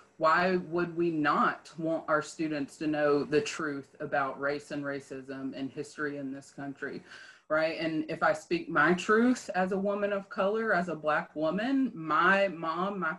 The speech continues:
parents talked about race growing up in a developmentally appropriate way, right? To keep me safe,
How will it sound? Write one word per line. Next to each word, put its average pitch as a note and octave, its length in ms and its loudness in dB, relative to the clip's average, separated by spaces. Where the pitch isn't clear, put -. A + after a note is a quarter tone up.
parents F#3+ 580 -6
talked C4 240 0
about E3 320 6
race - 440 -8
growing D#3+ 360 4
up C#3 260 2
in D#3 140 -2
a D3+ 60 -2
developmentally D3+ 800 0
appropriate D3 640 -2
way, C#3+ 420 2
right? C#3 380 -8
To D3 100 -14
keep - 260 -14
me C#3 140 -6
safe, F#3 520 -4